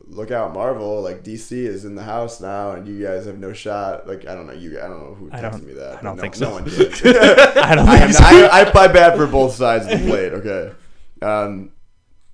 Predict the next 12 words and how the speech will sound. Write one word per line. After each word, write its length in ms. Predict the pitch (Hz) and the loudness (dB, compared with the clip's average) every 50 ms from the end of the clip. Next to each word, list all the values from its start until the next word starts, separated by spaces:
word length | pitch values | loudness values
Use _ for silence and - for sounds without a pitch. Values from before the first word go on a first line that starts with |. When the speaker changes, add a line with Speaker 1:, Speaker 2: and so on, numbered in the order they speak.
| _ _ _ _ _ | _ _ _ _ _
Speaker 1:
but, 280 | _ 107 104 98 - - - | _ -8 -8 -8 -8 -12 -20
you 120 | - 110 117 | -18 -14 -12
know, 240 | 101 98 95 - - - | -12 -12 -14 -14 -14 -16
interesting. 520 | 120 - 107 101 - 104 101 - 98 101 | -16 -16 -16 -16 -14 -14 -12 -12 -12 -12
We'll, 120 | 107 107 | -14 -14
we'll 140 | - - 107 | -14 -16 -20
see, 360 | 101 - - 113 110 107 101 | -20 -16 -12 -10 -10 -8 -8
um, 420 | 95 95 92 90 90 90 90 98 _ _ _ _ _ _ _ - - _ _ _ _ _ _ _ _ _ _ _ | -8 -8 -8 -10 -10 -12 -16 -20 _ _ _ _ _ _ _ -20 -20 _ _ _ _ _ _ _ _ _ _ _
see 160 | _ _ 104 | _ _ -16
where 80 | 113 117 | -16 -16
that 220 | - - 80 - 92 | -16 -18 -20 -20 -14
goes. 560 | - 87 107 117 113 87 69 - - - | -12 -12 -10 -10 -12 -14 -16 -18 -20 -20